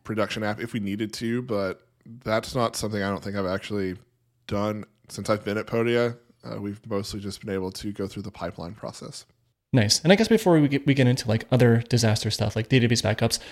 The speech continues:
Speaker 2: when it comes to that Heroku setup, are you doing everything through their web U I, or do you have some, like, automated tool like Terraform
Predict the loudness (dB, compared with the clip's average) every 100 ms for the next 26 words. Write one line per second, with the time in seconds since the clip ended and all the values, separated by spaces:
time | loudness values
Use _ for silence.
0 | 0 4 6 4 2 4 2 4 4 4
1 | 4 2 2 0 -4 _ _ _ 8 8
2 | 8 4 4 4 2 2 2 4 2 0
3 | 0 2 4 4 4 4 2 2 2 4
4 | 6 6 6 4 4 4 2 4 4 4
5 | 2 0 -2 0 0 4 4 4 2 4
6 | 2